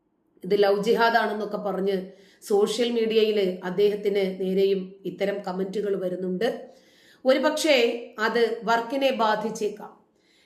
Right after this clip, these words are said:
"വിശ്വാസപരമായും ഭാഷാപരമായും ഞങ്ങൾ തമ്മിൽ ഒരുപാട് വ്യത്യാസങ്ങളുണ്ട്. എനിക്ക് മറ്റൊരു മതത്തിലെ ആളെ വിവാഹം ചെയ്യാൻ പറ്റില്ല, കാരണം എൻ്റെ ആളുകൾ അത് അംഗീകരിക്കില്ല.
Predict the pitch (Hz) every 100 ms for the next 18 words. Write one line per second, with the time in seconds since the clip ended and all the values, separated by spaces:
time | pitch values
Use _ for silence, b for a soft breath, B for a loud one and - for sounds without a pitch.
0 | - 240 - 311 320 320 302 294 285 285
1 | 277 269 240 226 - 269 277 269 254 247
2 | 240 233 233 226 196 214 233 233 208 208
3 | 208 202 196 220 214 208 196 185 202 202
4 | 202 185 - - - _ _ _ _ _
5 | _ b b b 214 220 233 240 202 208
6 | 202 240 220 202 202 226 233 226 196 214
7 | 208 196 214 220 214 190 190 190 226 226
8 | - - - - _ _ b b b b
9 | 262 254 277 269 262 277 302 269 269 294
10 | 247 226 214 196 190 190 196 - -